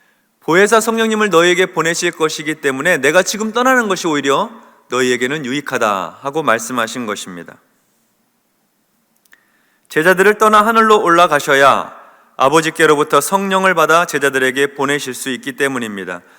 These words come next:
성령을 보내주시는 분은 예수님이십니다. 예수님은 아버지께로부터 성령을 받아 제자들에게 보내주십니다.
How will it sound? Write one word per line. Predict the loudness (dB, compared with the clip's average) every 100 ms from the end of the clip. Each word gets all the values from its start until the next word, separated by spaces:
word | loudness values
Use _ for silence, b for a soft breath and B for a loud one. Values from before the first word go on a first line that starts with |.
| b b
성령을 | -8 -6 -2 -2 0 0 0
보내주시는 | -2 -2 -2 -4 -8 -10 -10 -8
분은 | -6 -6 -8 -16 b b
예수님이십니다. | -4 -4 -4 -6 -8 -8 -10 -10 -10 -10 -12 -16 _ b b b -6
예수님은 | -4 -2 2 2 2 -2 -14 b b b b -6
아버지께로부터 | -4 0 -2 -4 -4 0 0 -2 -4 -8 -4 -4
성령을 | -4 -4 -2 -2 0
받아 | 0 0 0 -4 -20 _
제자들에게 | -4 0 2 2 0 0 0 -2 -4 -6
보내주십니다. | -4 -4 -4 -10 -10 -10 -10